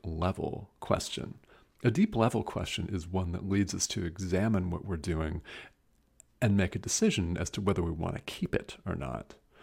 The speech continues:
such as, "Why am I afraid of this action? Why am I afraid to place this phone call? Why am I afraid to get in the car and drive to the gym?" It, well, and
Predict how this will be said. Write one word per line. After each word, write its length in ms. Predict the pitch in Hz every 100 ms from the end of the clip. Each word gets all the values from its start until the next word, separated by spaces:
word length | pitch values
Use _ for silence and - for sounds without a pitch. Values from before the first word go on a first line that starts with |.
| - -
such 200 | - 95
as, 160 | -
"Why 420 | 90 80 95 107
am 160 | 113 92
I 80 | 80
afraid 460 | 82 - 101 87
of 180 | 85 85 -
this 480 | 92 - - - - _ _
action? 460 | - - - - -
Why 220 | 101 101
am 100 | 104
I 120 | 87
afraid 580 | 82 - - 131 104 87
to 80 | -
place 360 | - 92 - -
this 200 | - -
phone 320 | 92 87 87
call? 320 | - - - - - -
Why 240 | 113 110 123
am 240 | 113 98
I 100 | 87
afraid 640 | 85 - - 80 104 92 - - - _ _ -
to 100 | 110
get 380 | 87 113 - -
in 200 | 123 123
the 80 | 131
car 520 | 92 85 85 85 - -
and 180 | 98
drive 300 | 92 82 82 -
to 60 |
the 140 | 95 95
gym?" 400 | 101 87 69 -
It, 240 | 85 -
well, 220 | 82 80 85
and 240 | 78